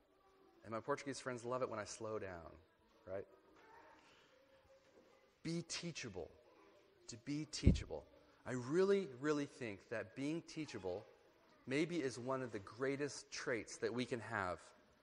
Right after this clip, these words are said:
as a follower of Jesus. A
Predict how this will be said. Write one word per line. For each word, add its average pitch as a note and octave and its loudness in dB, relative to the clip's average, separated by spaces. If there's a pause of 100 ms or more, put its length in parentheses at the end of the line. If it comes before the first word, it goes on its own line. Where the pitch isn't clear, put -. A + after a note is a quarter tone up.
(360)
as A2+ 0
a A2 4
follower G#2+ 4
of F#2+ 2
Jesus. F#2 -4 (400)
A A2+ -2